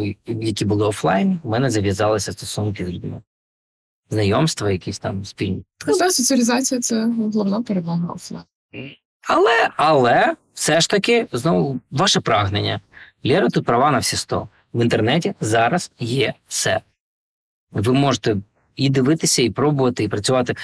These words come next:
Speaker 1: В мене є, е, в мене такий друг, е, є, в нього жінка,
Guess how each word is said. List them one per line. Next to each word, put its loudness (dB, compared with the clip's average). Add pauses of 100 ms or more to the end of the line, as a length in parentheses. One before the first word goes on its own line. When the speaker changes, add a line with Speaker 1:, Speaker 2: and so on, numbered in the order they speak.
(140)
Speaker 1:
В 0
мене 4
є, 4
е, 0 (380)
в 0 (400)
мене -4
такий -6
друг, 2
е, 2
є, 2
в -6
нього 2 (220)
жінка, 0